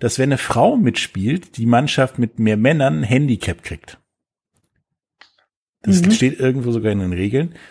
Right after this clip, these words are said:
Speaker 1: Und dann halt noch so neue Sportarten wie Jugger und Quidditch, die sind auch kräftig durchgemischt. Und beim rhythmischen Sportgymnastik und Synchronschwimmen sind Männer verboten. Männer dürfen keine Synchronschwimmer machen und keine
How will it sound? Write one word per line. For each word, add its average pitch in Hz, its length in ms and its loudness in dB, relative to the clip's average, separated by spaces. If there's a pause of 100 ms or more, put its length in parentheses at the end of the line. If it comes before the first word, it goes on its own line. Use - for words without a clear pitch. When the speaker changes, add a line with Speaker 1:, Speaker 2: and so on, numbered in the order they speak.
(140)
Speaker 1:
Und 107 120 -4
dann 113 120 4
halt 113 160 2
noch 110 100 0
so 110 380 0 (240)
neue 117 340 2
Sportarten 113 500 0
wie 95 80 -8
Jugger 113 400 2
und 98 140 -8
Quidditch, 165 480 0
die 127 100 -8
sind 120 140 -8
auch 117 240 -10
kräftig - 680 -8
durchgemischt. 143 720 -4 (840)
Und - 520 0
beim 120 300 4
rhythmischen 160 520 2
Sportgymnastik - 840 0 (140)
und 175 340 0
Synchronschwimmen 143 800 -2
sind 127 520 -2
Männer 127 400 4
verboten. 127 580 -4 (880)
Männer 160 300 2
dürfen 135 380 0
keine 151 320 -2
Synchronschwimmer 147 680 -4
machen 135 320 -2
und 120 220 -12
keine 117 240 -2